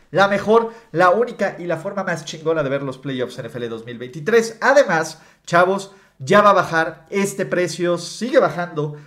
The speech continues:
y sigue bajando y sigue bajando. Vean el Super Bowl en la transmisión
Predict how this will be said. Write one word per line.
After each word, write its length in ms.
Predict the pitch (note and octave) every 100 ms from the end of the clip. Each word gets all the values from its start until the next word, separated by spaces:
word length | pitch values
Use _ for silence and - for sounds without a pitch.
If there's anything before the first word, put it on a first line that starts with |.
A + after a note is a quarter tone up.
| _
y 160 | F3 D3
sigue 340 | - B3+ B3+
bajando 560 | F3 D3+ F3 E3 D#3+ -
y 120 | D#3
sigue 260 | - A3 A3+
bajando. 560 | D#3 D3+ D3+ A#2+ A2+ - - _
Vean 380 | B2 G3 B3 B3 B3 - -
el 160 | D#3 D3
Super 280 | B3+ A#3+
Bowl 300 | E3+ C#3+ D3 - - _
en 280 | D3 C#3 C3
la 160 | G#2+ -
transmisión 840 | B2+ B2+ B2 A2+ - B2+ B2